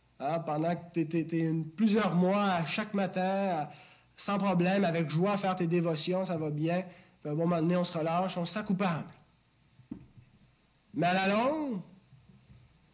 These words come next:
c'est comme si ça devient un peu l'état normal. On finit par se sentir moins coupable, accepter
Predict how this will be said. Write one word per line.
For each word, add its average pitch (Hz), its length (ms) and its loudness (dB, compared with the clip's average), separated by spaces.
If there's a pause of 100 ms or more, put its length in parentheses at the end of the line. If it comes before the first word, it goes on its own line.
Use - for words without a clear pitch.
(1120)
c'est - 160 -8
comme 208 180 -2
si 190 120 0
ça 185 120 0
devient 175 280 2
un 190 80 2
peu 190 120 0
l'état 175 300 2
normal. 151 480 -2 (960)
On 143 100 -8
finit 180 380 4
par 165 260 0
se - 60 -8
sentir 175 260 0
moins 185 200 4
coupable, 170 500 0
accepter 185 840 -2